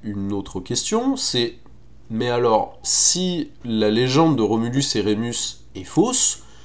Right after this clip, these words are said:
eh ben, pourquoi est-ce que les Romains l'ont inventée ?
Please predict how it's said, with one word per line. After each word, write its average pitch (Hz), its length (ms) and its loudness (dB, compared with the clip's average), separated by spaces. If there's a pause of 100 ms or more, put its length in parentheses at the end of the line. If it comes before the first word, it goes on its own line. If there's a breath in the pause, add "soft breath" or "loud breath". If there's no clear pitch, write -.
(460 loud breath)
eh - 100 -16
ben, 151 300 4 (500)
pourquoi - 400 4
est-ce 143 160 2
que 156 120 2
les 143 120 4
Romains 113 340 4
l'ont 113 180 2
inventée ? 110 500 -2